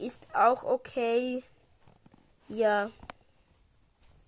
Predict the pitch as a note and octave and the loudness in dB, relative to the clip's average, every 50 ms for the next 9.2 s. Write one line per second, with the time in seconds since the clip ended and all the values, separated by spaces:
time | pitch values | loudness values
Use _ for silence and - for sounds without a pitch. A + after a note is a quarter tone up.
0 | _ _ _ _ _ _ _ _ _ _ _ _ _ _ _ _ _ _ _ _ | _ _ _ _ _ _ _ _ _ _ _ _ _ _ _ _ _ _ _ _
1 | _ _ _ _ _ _ _ _ _ _ _ _ _ _ _ _ _ _ _ _ | _ _ _ _ _ _ _ _ _ _ _ _ _ _ _ _ _ _ _ _
2 | _ _ _ _ _ _ _ _ _ _ _ _ - - - _ _ _ _ _ | _ _ _ _ _ _ _ _ _ _ _ _ -20 -20 -20 _ _ _ _ _
3 | _ - - A3+ - A#3 A#3+ A#3+ - B3+ A#3+ A#3+ A3 A3+ - - - - - - | _ -4 -4 -2 -2 -2 -2 -2 -4 -4 -2 -2 -2 -2 -2 -8 -10 -12 -16 -20
4 | - - - - - - - - B3+ C4+ B3+ - - - - - - - - A#3+ | -20 -20 -20 -20 -20 -10 -6 -4 -2 -2 -4 -6 -10 -12 -20 -20 -8 -4 -2 0
5 | B3+ C4 C4 - - B3 B3 - - - - C#4 C4+ C4+ C4 - - C#4 B3 B3 | 0 0 0 -2 -4 -4 -4 -4 -8 -8 -8 -10 -8 -8 -8 -4 0 4 4 6
6 | B3 B3 B3 B3 B3 - B3 B3 B3 A#3+ A#3 A3+ A3+ A#3 A#3+ A#3 B3 - _ _ | 6 6 4 4 2 0 -4 -6 -6 -4 -4 -6 -6 -6 -6 -8 -8 -10 _ _
7 | _ _ _ _ _ _ _ _ _ _ _ _ _ - - _ _ _ _ _ | _ _ _ _ _ _ _ _ _ _ _ _ _ -20 -20 _ _ _ _ _
8 | _ _ - - A3 A3 A3+ A3+ - - - _ - G#3+ A#3 A#3 A3+ A3+ A3+ A3+ | _ _ -10 -8 -6 -6 -6 -8 -10 -12 -14 _ -8 -2 2 4 4 6 6 6
9 | A3 A3 G#3+ | 6 4 4